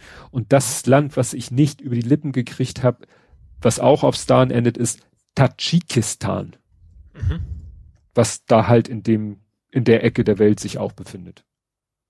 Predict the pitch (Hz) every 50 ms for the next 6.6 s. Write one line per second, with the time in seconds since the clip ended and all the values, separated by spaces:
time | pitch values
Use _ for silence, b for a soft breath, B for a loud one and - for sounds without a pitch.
0 | _ _ _ - 101 98 104 95 - _ _ _ _ - 113 110 117 113 - 127
1 | 117 120 127 123 104 104 98 92 101 - - 110 101 95 92 - - - 101 -
2 | - 98 90 - _ _ _ - 127 120 127 - B B B B B B B B
3 | B B B B B B B B B B B B - 107 - - - - 117 -
4 | - 127 113 110 104 104 95 104 101 98 98 - - 107 95 - 117 110 107 113
5 | 110 107 110 104 - - 120 117 117 113 113 104 117 113 92 120 113 117 113 -
6 | 123 117 117 117 113 113 117 110 117 113 113 113